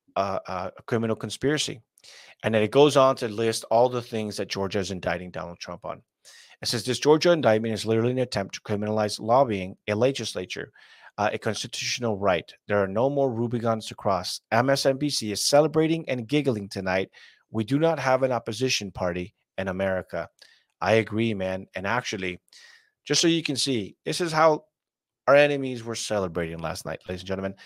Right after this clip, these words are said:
Benny Johnson, "Hillary Clinton is literally laughing at you on M S N B C while President Trump gets indicted in yet another political show trial in Georgia."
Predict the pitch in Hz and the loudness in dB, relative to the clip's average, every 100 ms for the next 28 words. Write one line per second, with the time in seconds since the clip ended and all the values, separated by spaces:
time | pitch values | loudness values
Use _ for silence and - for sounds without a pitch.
0 | - - - _ - 180 208 160 190 196 | -20 -20 -20 _ 6 6 8 8 8 6
1 | 113 90 _ _ - 160 208 226 220 - | -2 -8 _ _ 4 6 8 6 0 0
2 | 165 170 165 120 - 127 196 226 - 233 | 0 2 2 0 0 2 2 2 0 0
3 | 240 240 226 - 131 160 220 220 175 143 | 0 0 -2 -2 4 6 4 2 -2 -2
4 | 127 - 104 104 110 151 _ _ _ - | -2 -2 -6 -6 -6 -10 _ _ _ 0
5 | 113 123 - 143 170 165 175 170 165 - | 2 2 2 0 0 0 -2 -2 -4 -2
6 | 131 120 104 95 - 131 143 160 147 139 | -2 2 2 2 2 2 2 -4 -6 -6
7 | 123 120 117 - 95 104 107 117 123 - | -6 -6 -8 -8 -4 2 4 4 0 -2
8 | - 101 98 113 92 95 110 131 - 120 | -10 -4 -2 -2 -4 -6 -6 -6 -8 -8
9 | 131 147 - 104 104 - 85 82 - _ | -8 -10 -6 -6 -6 -6 -4 -4 -8 _
10 | _ _ 92 87 92 87 - - | _ _ -16 -8 -8 -8 -10 -14